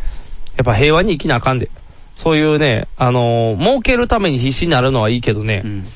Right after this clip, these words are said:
Speaker 1: そういういい話は落ちてないからね。
Speaker 2: あ、落ちてないね。
Speaker 1: 落ちてない、落ちてない。
Speaker 2: うん。
Speaker 1: もう基本的には悪い話しかない。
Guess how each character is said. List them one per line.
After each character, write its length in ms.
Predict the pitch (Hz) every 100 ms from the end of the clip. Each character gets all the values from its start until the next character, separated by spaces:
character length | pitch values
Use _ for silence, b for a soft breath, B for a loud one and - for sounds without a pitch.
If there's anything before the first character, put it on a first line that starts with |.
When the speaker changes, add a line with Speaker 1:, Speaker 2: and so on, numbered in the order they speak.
| B B -
Speaker 1:
そ 220 | 170 196
う 40 |
い 60 | 190
う 80 | 165
い 120 | 190
い 40 |
話 340 | 190 277 240 120
は 60 |
落 120 | 117 -
ち 60 |
て 80 | 208
な 100 | 143
い 60 | 104
か 80 |
ら 80 | 82
ね。 120 | 104 139
Speaker 2:
あ、 160 | 156
落 160 | 156 143
ち 40 |
て 100 | 202
な 100 | 151
い 80 | 120
ね。 80 | 120
Speaker 1:
落 100 | 151
ち 60 | 190
て 60 |
な 80 | 175
い、 40 |
落 100 | 135
ち 40 | -
て 60 |
な 100 | 127
い。 40 | 117
Speaker 2:
う 20 |
ん。 40 | 123
Speaker 1:
も 260 | 135 127
う 40 | 131
基 60 |
本 140 | 214 220
的 100 | 226
に 60 |
は 100 | 147
悪 180 | 147 175
い 40 |
話 280 | 135 120 104
し 80 | 107
か 120 | 98
な 100 |
い。 80 | 107